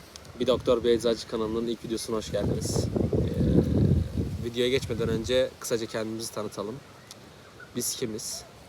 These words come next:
Ben, eee, Berat, Bahçeşehir Üniversitesi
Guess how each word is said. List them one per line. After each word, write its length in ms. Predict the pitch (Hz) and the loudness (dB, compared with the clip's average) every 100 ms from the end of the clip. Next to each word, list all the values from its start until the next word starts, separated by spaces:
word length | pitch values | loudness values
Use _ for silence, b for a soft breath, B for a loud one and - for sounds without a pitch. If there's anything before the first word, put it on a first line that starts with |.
| - - - - - - | -20 -20 -20 -20 -18 -6
Ben, 160 | 123 131 - | -4 -4 -4
eee, 200 | 113 101 92 95 - - - | -4 -2 -4 -8 -10 -10 -4
Berat, 500 | 117 117 - - - - - - - | -2 -2 -4 -8 -8 -16 -20 -10 -2
Bahçeşehir 340 | 123 - 127 | -2 0 2
Üniversitesi 540 | 120 113 - - 139 | 2 0 -6 -2 -2